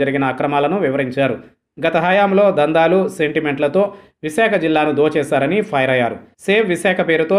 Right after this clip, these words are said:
తాము ఢిల్లీ వరకు ధర్నా చేశామని గుర్తు చేశారు. అప్పటి విశాఖ ఎంపీ హరిబాబు తప్ప బీజేపీ రాష్ట్ర నేతలు తమ ఆందోళనలలో పాలు పంచుకున్నారని విజయసాయిరెడ్డి తెలిపారు. దేశంలో అతిపెద్ద భూ స్కామ్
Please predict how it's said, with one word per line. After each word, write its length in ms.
తాము 360
ఢిల్లీ 280
వరకు 240
ధర్నా 320
చేశామని 400
గుర్తు 220
చేశారు. 340
అప్పటి 300
విశాఖ 420
ఎంపీ 460
హరిబాబు 340
తప్ప 260
బీజేపీ 440
రాష్ట్ర 360
నేతలు 260
తమ 100
ఆందోళనలలో 580
పాలు 320
పంచుకున్నారని 520
విజయసాయిరెడ్డి 640
తెలిపారు. 340
దేశంలో 440
అతిపెద్ద 400
భూ 80
స్కామ్ 320